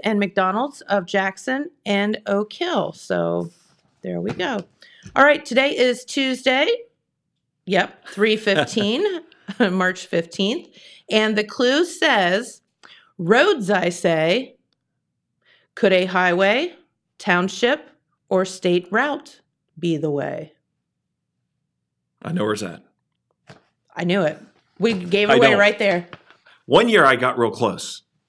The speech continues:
Speaker 2: but
Speaker 1: Did you?
Speaker 2: Yeah. And I was helping my friend, and the clue, they gave the clue. I'm like, "I'll tell you where I think that's at." And it was
Speaker 1: Like,
Speaker 2: it,
Speaker 1: pretty close
Speaker 2: it was
Speaker 1: to
Speaker 2: really
Speaker 1: there?
Speaker 2: close to that area. Total luck on my part.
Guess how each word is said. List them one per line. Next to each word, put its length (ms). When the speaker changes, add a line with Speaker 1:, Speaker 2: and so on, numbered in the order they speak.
Speaker 2:
but 300
Speaker 1:
Did 200
you? 160
Speaker 2:
Yeah. 200
And 120
I 80
was 120
helping 300
my 140
friend, 380
and 100
the 60
clue, 460
they 100
gave 160
the 80
clue. 240
I'm 80
like, 200
"I'll 100
tell 140
you 100
where 100
I 60
think 220
that's 240
at." 260
And 120
it 80
was 280
Speaker 1:
Like, 180
Speaker 2:
it, 60
Speaker 1:
pretty 220
close 160
Speaker 2:
it 120
was 120
Speaker 1:
to 40
Speaker 2:
really 160
Speaker 1:
there? 80
Speaker 2:
close 240
to 60
that 80
area. 220
Total 280
luck 300
on 140
my 120
part. 340